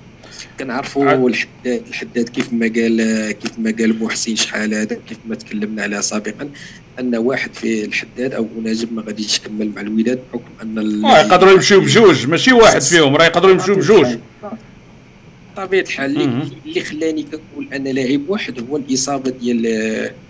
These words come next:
Speaker 1: ديال أوناجم اللي، اللي، اللي عطلات شويه. لو كان أوناجم ما تص-، ما، ما وقعش ليه دوك الاصابات كان غادي، ما كانش كنظن انه كان غادي يمشي.
Speaker 2: لا، ولكن سمعنا مع
Speaker 1: آه،
Speaker 2: الزمالك
Speaker 1: ممكن
Speaker 2: ممكن تكون واحد، واحد الروبريز ولا هذا، راه سمعناه وغادي ندوزو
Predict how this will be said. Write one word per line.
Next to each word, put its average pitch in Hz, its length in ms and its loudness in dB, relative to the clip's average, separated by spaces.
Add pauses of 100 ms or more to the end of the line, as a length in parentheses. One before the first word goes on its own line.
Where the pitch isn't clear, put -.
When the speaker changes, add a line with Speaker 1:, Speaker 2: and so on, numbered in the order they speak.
(380)
Speaker 1:
ديال 120 400 4
أوناجم 120 440 0
اللي، 113 480 0 (100)
اللي، 110 440 -2
اللي 113 160 0
عطلات 113 420 -6
شويه. 104 360 -6
لو 107 140 -8
كان 120 160 -10 (140)
أوناجم 113 360 -12
ما 120 60 -6
تص-، - 360 -12
ما، 110 420 -8 (180)
ما 110 120 -8
وقعش 110 400 -8
ليه 117 80 0
دوك 110 140 -6 (140)
الاصابات 131 520 -8
كان 113 240 -16
غادي، 110 240 -14 (500)
ما 123 60 -14
كانش - 340 -10 (180)
كنظن 127 240 -6 (100)
انه 120 180 -6
كان 117 180 -10
غادي 110 240 -10
يمشي. 113 120 -2
Speaker 2:
لا، - 80 6
ولكن 139 360 4
سمعنا 185 400 4
مع 170 140 6
Speaker 1:
آه، - 20 8
Speaker 2:
الزمالك 170 640 4
Speaker 1:
ممكن 160 340 0
Speaker 2:
ممكن 160 120 2
تكون 156 220 0
واحد، 135 380 2 (400)
واحد 131 280 -2
الروبريز 139 600 2
ولا 127 300 4
هذا، 147 160 2
راه 135 100 4
سمعناه 151 480 2
وغادي 135 300 2
ندوزو 127 560 0